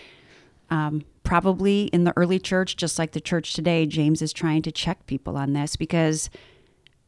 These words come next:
Johnny, I, I think that, that the way we talk is still one of the most accepted sins in the church. We can get away with all kinds of stuff with our mouth, and nobody ever checks,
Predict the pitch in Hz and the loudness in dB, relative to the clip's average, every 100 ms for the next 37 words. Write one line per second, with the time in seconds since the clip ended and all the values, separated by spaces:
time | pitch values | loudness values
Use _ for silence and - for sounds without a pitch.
0 | - 165 160 160 143 165 - - 160 202 | -6 0 4 4 4 0 0 2 2 2
1 | 165 151 - 143 - _ _ _ _ _ | 0 -2 -2 -4 -4 _ _ _ _ _
2 | _ _ _ 160 160 156 151 165 160 165 | _ _ _ -4 -2 0 4 4 4 4
3 | 185 190 180 - - _ - - _ - | 2 2 2 -2 -14 _ -20 -20 _ -20
4 | _ _ _ _ - 175 165 - - 185 | _ _ _ _ 2 4 4 0 4 6
5 | 175 165 160 160 160 160 160 - - 160 | 8 8 6 6 4 4 0 -6 -6 -4
6 | - - 175 - 180 165 160 - 180 170 | -4 0 0 0 0 0 -2 0 4 6
7 | 170 170 - 175 175 170 185 226 - - | 4 0 0 0 2 0 -6 -6 -6 -10
8 | - _ _ - 202 175 175 170 170 180 | -12 _ _ 2 4 4 4 2 2 0
9 | 175 - 185 180 156 - 151 - 156 151 | -4 -2 -2 -2 -4 -6 -6 -6 -4 -2
10 | 143 139 143 143 147 151 165 175 165 160 | -2 -2 -4 -2 0 0 0 0 2 0
11 | 151 - 156 - | -2 -8 -14 -14